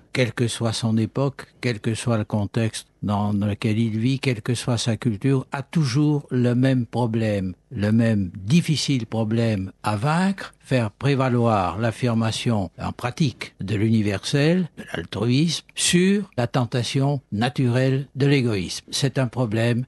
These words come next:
qui est toujours aussi difficile à vaincre, quels que soient les contextes. Et ici, on ne peut pas, euh, nier que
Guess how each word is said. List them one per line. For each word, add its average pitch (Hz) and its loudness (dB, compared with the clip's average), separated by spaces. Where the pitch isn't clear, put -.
qui 139 2
est 120 0
toujours 117 2
aussi 120 -2
difficile 107 -2
à 107 0
vaincre, 110 -4
quels 131 -4
que 123 -2
soient 117 -4
les 107 -2
contextes. - -4
Et 101 -2
ici, 135 0
on 87 -4
ne 78 -6
peut - -8
pas, 98 -2
euh, - -16
nier 131 0
que 135 0